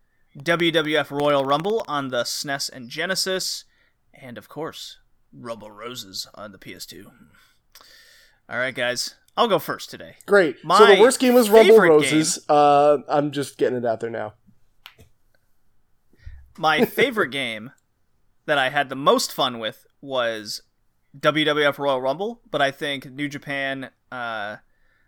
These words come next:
Speaker 1: Token Road two was the best game. So I'm going with that one. And the worst game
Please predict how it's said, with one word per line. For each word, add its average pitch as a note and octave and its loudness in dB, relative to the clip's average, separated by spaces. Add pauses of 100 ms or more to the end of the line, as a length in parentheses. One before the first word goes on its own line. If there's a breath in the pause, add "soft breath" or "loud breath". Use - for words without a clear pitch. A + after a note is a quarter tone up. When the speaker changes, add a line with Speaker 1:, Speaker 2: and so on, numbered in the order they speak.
(260)
Speaker 1:
Token E3 -4
Road C#3+ -4
two D3+ -8 (220)
was B2+ -8
the A#2+ -14
best G2+ -12
game. - -20 (120)
So - -18
I'm F#2+ -18
going A2 -14
with A#2+ -12
that A#2 -6
one. A#2+ -12
And G#2+ -18
the G#2 -16
worst C#3 -4
game A#2 -6